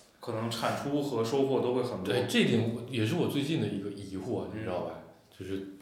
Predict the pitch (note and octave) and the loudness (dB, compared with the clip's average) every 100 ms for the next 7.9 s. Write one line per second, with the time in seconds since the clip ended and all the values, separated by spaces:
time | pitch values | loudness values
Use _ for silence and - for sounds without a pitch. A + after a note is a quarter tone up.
0 | G#2+ G2 A#2+ A2+ A2 A2 - A2+ F#2+ F#2 | -10 -4 0 2 2 0 -2 -2 -2 -4
1 | F#2 F#2 F2+ E2+ F#2+ F2+ F2 - - - | -6 -6 -6 -4 -2 -2 -4 -10 -18 -20
2 | _ _ - F#2 F2 E2+ E2+ - - - | _ _ -10 -8 -6 -8 -12 -18 -20 -20
3 | - - - - G2+ A2 G#2+ - - F2+ | -20 -20 -14 -8 -2 0 0 -2 -4 -8
4 | F2 E2+ E2+ F#2 G2 F#2+ E2 E2 E2 E2 | -10 -10 -6 -2 0 -2 -6 -10 -12 -14
5 | - A2+ G#2+ G#2+ G#2+ - - - _ _ | -14 -10 -8 -10 -12 -16 -20 -20 _ _
6 | A#2 A#2+ C3+ B2+ F#3 G3 - F#3+ D#3+ D3 | -2 2 2 2 2 0 2 2 2 2
7 | F3 G3 D#3 B2+ C3 C3+ D3 D3 | 2 4 4 2 0 0 0 -2